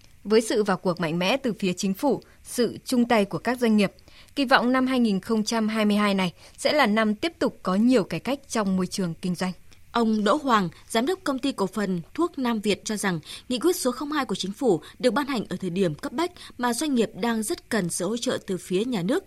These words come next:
Speaker 2: để phục hồi sản xuất kinh doanh, lấy lại đà tăng trưởng sau những tác động của dịch bệnh.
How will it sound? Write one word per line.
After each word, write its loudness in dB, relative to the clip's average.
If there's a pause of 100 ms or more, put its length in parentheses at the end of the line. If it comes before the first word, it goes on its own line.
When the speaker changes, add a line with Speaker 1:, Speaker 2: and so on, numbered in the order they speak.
(220)
Speaker 2:
để 6
phục -2
hồi 2
sản -6
xuất -8
kinh 0
doanh, 0 (240)
lấy 4
lại -2
đà 0
tăng -6
trưởng 0
sau -2
những -2
tác -10
động -2
của -6
dịch -6
bệnh. -2